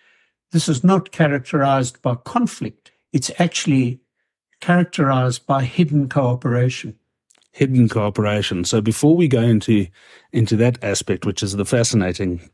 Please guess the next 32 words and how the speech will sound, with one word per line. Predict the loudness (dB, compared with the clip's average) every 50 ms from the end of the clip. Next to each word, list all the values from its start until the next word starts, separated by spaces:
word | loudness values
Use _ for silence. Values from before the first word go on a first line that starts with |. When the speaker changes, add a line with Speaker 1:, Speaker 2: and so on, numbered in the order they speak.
| _ -4
Speaker 2:
bit | -4 -2 -2
of | -2 -4 -4 -2
the, | 0 0 0 0 -4 -10 _ _ -20 -20 -20 -20 -20 _ -8
of | -8 -4 -4
the | -4 -4
tale, | -2 0 0 0 0 0 -2 -2 -4 -4 -6 -8 -16 -20 -18 -18 -18 -20 -20 -20 _ _ _ _
let's | -2 0 2 0
just | 0 0 2
talk | 0 0 2
about | 2 0 2 4
Mozambique, | 4 4 4 4 4 2 2 4 2 2 2 0 -2 -4
just | -4 -2 0 0
in | 0 0 0 0
a | -2 -4 -4
brief | -2 2 2 2 2 2
sort | 0 0 2
of | 2 0 0 -2 -6 -12 -14 -16 -12 -4
economic, | -2 -2 0 2 2 4 4 4 4 2 2 -2 -6 -12 -14 -14 -18 -20 _ _ -20 -20 -14 _
um, | -4 -2 -2 0 0 -2 -2 0
history | 0 0 0 0 0 0 0 0
of, | 0 0 -4 -6 -10 -12 -6
of | -4 -4 -4 -2 -2
Mozambique. | -2 -2 0 -2 -2 -4 -2 -2 -2 -2 0 -2
Where | 0 0
does | 0 0 0
it | -4 -4
come | -4 -2 -2 -2 -2
from? | -2 -2 -2 -2 -2 -4 -4 -6 -12 _ _ _ _ -20 -20 _ _
Why | 2 2 4 4 4
is | 4 2 2 2 2
it | 0 -2 -2 -4 -2
that, | -2 -2 -2 -4 -8 -10 -10